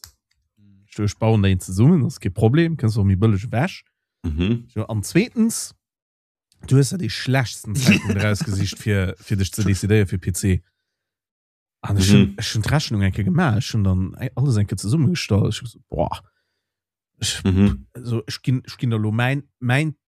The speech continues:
Speaker 1: Tipp vom Amateur, hey. Mach es nicht.
Speaker 3: <laughs>
Speaker 1: Ich, weil du bezielst, du
Speaker 3: Ja.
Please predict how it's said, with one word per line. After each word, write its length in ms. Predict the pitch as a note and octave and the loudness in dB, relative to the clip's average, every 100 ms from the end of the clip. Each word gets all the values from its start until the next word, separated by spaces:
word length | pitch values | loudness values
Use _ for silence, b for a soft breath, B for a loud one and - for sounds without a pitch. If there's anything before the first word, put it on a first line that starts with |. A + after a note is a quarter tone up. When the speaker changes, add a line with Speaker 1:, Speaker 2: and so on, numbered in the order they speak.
| _ _ _ - | _ _ _ -2
Speaker 1:
Tipp 240 | E3 - | -2 -2
vom 180 | - C3 | -4 -2
Amateur, 520 | C3+ A2 - G2+ F#2+ | 0 -2 -2 -4 -2
hey. 220 | F#2+ F#2 G2+ _ _ _ _ - | 0 -2 -4 _ _ _ _ -4
Mach 180 | A2 G2+ A2 | 0 0 0
es 240 | G2+ - _ _ _ _ _ F#3 | 0 -2 _ _ _ _ _ 6
nicht. 0 | |
Speaker 3:
<laughs> 500 | F#3+ D#3 - - - | 6 6 0 -10 -6
Speaker 1:
Ich, 220 | - G#2+ | 0 2
weil 100 | A2 | 2
du 160 | G#2+ | 2
bezielst, 720 | G#2+ - - F3 G#3+ - - _ _ _ _ - | -2 -2 2 2 2 -2 -10 _ _ _ _ 4
du 100 | |
Speaker 3:
Ja. 60 | A2 | 6